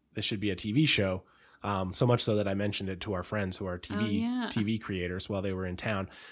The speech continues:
Speaker 1: Uh, but the thing that I wonder about is, like, how would you do it? Like, what would be the tone of the show, and how would you capture Fletch without making him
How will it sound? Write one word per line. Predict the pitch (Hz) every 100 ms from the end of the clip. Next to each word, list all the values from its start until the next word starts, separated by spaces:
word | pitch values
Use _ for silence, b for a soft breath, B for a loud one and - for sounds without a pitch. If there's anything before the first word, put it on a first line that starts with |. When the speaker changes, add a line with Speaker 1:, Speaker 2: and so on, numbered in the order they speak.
| B
Speaker 1:
Uh, | 120 110 98 95 - _ _
but | - 123 104 - _ _ _ -
the | 151
thing | 131 175 156
that |
I | 131
wonder | 135 269 190
about | 123 113
is, | 107
like, | 107 104
how | 160 156
would | 147 117
you |
do | 104 117 117
it? | 78 95
Like, | 104
what | 123
would | 127 113
be | 120
the | 107
tone | - - 117 113
of | 98
the | 95
show, | - 160 131 110 98 - B
and | 117 110
how | 147 143
would | 135 123
you |
capture | 120 147 123 -
Fletch | 107 123 113 101
without | 104 104 104
making | 104 101 104 95
him | 101 95 90